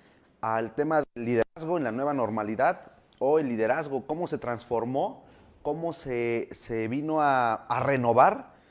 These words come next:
en el tema, eh, con la pandemia, ¿no? Estando con el famoso home office, este, estando en casa, estando, eh, repartiendo al personal.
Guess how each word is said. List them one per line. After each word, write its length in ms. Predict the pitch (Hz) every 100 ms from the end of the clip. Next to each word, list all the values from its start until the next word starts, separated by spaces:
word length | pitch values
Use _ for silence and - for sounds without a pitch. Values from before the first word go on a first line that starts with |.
| _ - _ -
en 420 | 139 165 175 185 -
el 220 | 123 117
tema, 580 | - 160 170 165 165 -
eh, 360 | 120 123 113 107 - -
con 200 | 107 104
la 120 | 101
pandemia, 540 | 113 110 131 123 101
¿no? 220 | 101 160
Estando 500 | 160 - 127 135 135
con 220 | 110 113 104
el 80 |
famoso 360 | - 107 113 117
home 240 | - 120 123
office, 840 | 120 127 - 131 131 123 - 120
este, 220 | 101 -
estando 320 | 104 - 110 101
en 80 |
casa, 500 | - 131 135 131 123
estando, 520 | 113 - 113 120 117 113 - - - _
eh, 240 | 110 113 -
repartiendo 560 | 117 113 110 135 127
al 80 | 113
personal. 800 | - 92 - 101 139 160 160 156